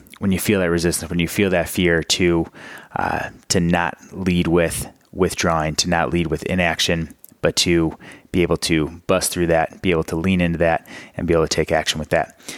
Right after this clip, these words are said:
So guys, those limiting beliefs, they're so common. And I'm sure if you look at any point of your life, uh, any area of your life, if you will, any of those pillars that,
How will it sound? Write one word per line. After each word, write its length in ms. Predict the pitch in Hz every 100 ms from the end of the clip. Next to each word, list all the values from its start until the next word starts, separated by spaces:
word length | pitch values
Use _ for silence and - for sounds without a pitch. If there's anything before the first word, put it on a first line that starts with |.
| - -
So 160 | - 104
guys, 260 | 95 85
those 240 | - 101 101
limiting 280 | 104 104 87
beliefs, 340 | 92 101 -
they're 100 | 82
so 300 | - 120 110
common. 380 | - 98 92 85
And 80 | 85
I'm 80 | 78
sure 180 | -
if 140 | 95 -
you 60 |
look 180 | 92 87
at 100 | - -
any 220 | 104 104
point 220 | - 104 92
of 40 |
your 120 | 87
life, 440 | 87 87 - - _
uh, 220 | - 76 -
any 280 | 107 101 -
area 240 | 98 98
of 80 | 87
your 80 | 90
life, 240 | 85 82
if 160 | - -
you 60 |
will, 200 | 85 82
any 200 | 85 90
of 40 | 87
those 220 | 85 -
pillars 540 | _ - 101 90 85
that, 260 | 92 85